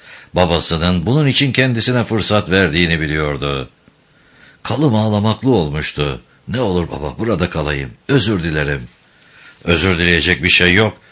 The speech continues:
Ben belki bin defa böyle tehlikeye girdim. Onun için de durum bana kolay geliyor. Ne olacağını biliyorum. Aşağı in oğlum. Yıkanıp güverteye çıkacak bol vaktim var.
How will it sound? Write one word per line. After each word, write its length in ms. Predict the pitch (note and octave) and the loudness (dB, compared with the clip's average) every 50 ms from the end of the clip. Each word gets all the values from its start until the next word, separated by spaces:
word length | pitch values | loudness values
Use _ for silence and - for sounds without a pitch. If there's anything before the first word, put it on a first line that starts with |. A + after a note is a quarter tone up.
| _ _ - | _ _ 2
Ben 280 | F2 B2 C#3+ C#3+ C3 | 4 4 6 6 6
belki 360 | C3 C#3+ D3 - - C#3+ B2 A2+ | 6 6 4 4 2 0 2 4
bin 220 | D#3+ G3 G3 F3 | 4 4 4 4
defa 320 | F3 D3 - D#3 D3 A2+ | 4 4 4 4 4 4
böyle 320 | G#2+ C#3 C#3+ C3 A#2+ B2 - | 6 4 4 4 4 2 2
tehlikeye 540 | - A#2 A2 G#2+ A2 G2 G2 G2+ G2 F#2+ E2+ | 2 2 2 2 2 2 4 4 4 4 4
girdim. 460 | E2 E2 D#2+ D2+ D2 D#2 D2+ C#2 C2+ - _ _ - | 4 2 0 0 0 -2 -2 -2 -6 -14 _ _ -2
Onun 220 | - D#3+ F3+ F#3 | 0 2 2 4
için 300 | F#3 F3 - F#3+ F#3+ F3 | 2 4 4 2 4 4
de 140 | C#3+ A#2 F2+ | 2 2 2
durum 260 | B2 C#3+ D3 B2+ A2 | 2 2 2 2 2
bana 260 | A#2 A#2+ A#2+ B2+ A#2+ | 2 4 2 2 2
kolay 340 | - G#2 F#2+ F2+ F2 F#2 F#2 | 2 0 2 4 4 4 4
geliyor. 460 | F2 F2 E2 D#2 D#2+ D#2 D2+ D2+ D2 - - _ _ _ _ | 4 2 0 0 -2 -2 -2 -2 -4 -6 -12 _ _ _ _
Ne 120 | A2 D#3 F#3+ | 0 2 4
olacağını 560 | F3 E3 D#3+ D3 B2+ C#3 C#3 C3 B2+ B2+ A2+ | 4 6 6 6 4 4 4 4 2 4 2
biliyorum. 540 | G#2+ F#2 F2+ F2 D#2 D#2 D2 D2 C#2 C2 B1+ - _ - - - - - - - - - | 4 2 2 2 2 0 -2 -4 -6 -6 -10 -16 _ -20 -20 -20 -20 -20 -20 -20 0 2
Aşağı 400 | E3+ G3 - G3 F#3+ C#3+ G2+ F2 | 4 4 6 6 6 6 6 6
in 80 | E2+ | 4
oğlum. 400 | E2+ E2 E2 D#2+ D2 D2+ C#2+ C#2+ | 4 2 0 0 -2 -4 -6 0
Yıkanıp 460 | G2+ C#3 D3+ E3 E3 D#3 E3 A2+ F2+ | -2 0 2 2 2 2 2 0 2
güverteye 540 | F2 C3 C3 B2+ C3 - - - G2 F#2 E2+ | 2 4 4 6 4 4 2 2 0 2 2
çıkacak 460 | - - - F2 E2 F2 G#2 G2 - | 0 0 0 0 2 2 2 2 2
bol 300 | F2 A#2 D3 C#3+ A2+ G2 | 2 4 4 4 4 4
vaktim 440 | F#2+ G2 F2+ - - F#2 F2+ E2+ D#2+ | 2 0 0 0 0 0 0 0 0
var. 240 | D2+ D2 D2 C#2 | -2 -2 -4 -4